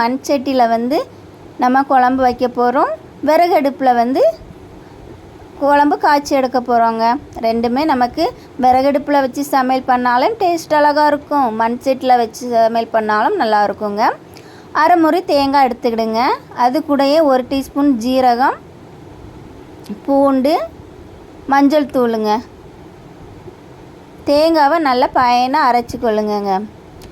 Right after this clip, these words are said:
அதுக்கப்புறம் வந்து நம்ம மண் சட்டி எடுத்துட்டு ஒரு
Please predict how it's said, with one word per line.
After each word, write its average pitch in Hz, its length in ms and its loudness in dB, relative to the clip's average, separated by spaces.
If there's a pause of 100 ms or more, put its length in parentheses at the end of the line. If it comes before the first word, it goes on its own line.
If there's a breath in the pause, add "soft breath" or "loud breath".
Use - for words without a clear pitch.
(260 loud breath)
அதுக்கப்புறம் 294 680 2
வந்து 247 240 -2 (240)
நம்ம 262 240 2 (720)
மண் 285 240 0
சட்டி 320 320 0
எடுத்துட்டு 247 420 -2 (320)
ஒரு 247 180 2